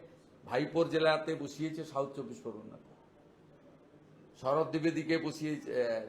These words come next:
নর্থ চব্বিশ পরগনা, এদেরকে গিয়ে ধরুক, এ তো পিআরের লোক। সাসপেন্ড হলে, অ্যাকশন হলে এদের এগেইনস্টে হবে। অতএব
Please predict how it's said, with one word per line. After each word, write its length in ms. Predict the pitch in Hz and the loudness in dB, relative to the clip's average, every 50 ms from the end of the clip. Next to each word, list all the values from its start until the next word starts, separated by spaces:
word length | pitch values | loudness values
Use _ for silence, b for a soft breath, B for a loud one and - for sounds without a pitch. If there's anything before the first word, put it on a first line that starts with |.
| - - | -8 -6
নর্থ 280 | 120 135 147 143 147 | -2 0 0 0 -2
চব্বিশ 240 | 160 147 135 143 143 | -6 -6 -6 -8 -8
পরগনা, 340 | - 143 131 120 123 127 131 | -6 -6 -6 -4 -4 -4 -4
এদেরকে 340 | 139 147 170 170 156 180 185 | -2 -2 -2 -2 0 -2 -2
গিয়ে 180 | 175 190 190 | 0 0 0
ধরুক, 360 | 160 160 180 208 208 117 - - | 2 2 2 2 0 -2 -4 -4
এ 80 | 123 - | -6 0
তো 240 | - 160 151 - - - | 0 0 0 0 -4 2
পিআরের 280 | 156 160 165 165 175 | 4 6 6 6 4
লোক। 240 | 175 165 143 113 90 - - - - - - - - - - - - - - - - - - - - - - - - - - - - - - - - - - - - - - - - - - - - - | 2 2 2 0 -2 -4 -10 -18 -20 -20 -20 -20 -20 -20 -20 -20 -20 -20 -20 -20 -20 -20 -20 -20 -20 -20 -20 -20 -20 -20 -20 -20 -20 -20 -20 -20 -20 -20 -20 -20 -20 -20 -20 -20 -20 -20 -20 -20 -10 -2
সাসপেন্ড 400 | 120 139 - - 160 175 170 170 | -2 -2 -2 -2 -4 0 4 4
হলে, 140 | 180 180 185 | 6 6 6
অ্যাকশন 360 | 180 175 180 - 180 175 175 | 4 4 2 -2 -2 0 0
হলে 220 | 180 180 190 190 | 2 4 4 4
এদের 180 | 185 190 190 190 | 6 4 4 0
এগেইনস্টে 380 | 190 190 190 190 - - 185 | 0 -2 -4 -8 -4 -2 0
হবে। 240 | 180 170 - - - - - - - - - - - - - - - - - - - - - - - - | 0 0 -2 -6 -12 -12 -16 -20 -20 -20 -20 -20 -20 -20 -20 -20 -20 -20 -20 -20 -20 -20 -20 -18 -16 -12
অতএব 280 | - - 185 208 220 | -4 0 2 2 2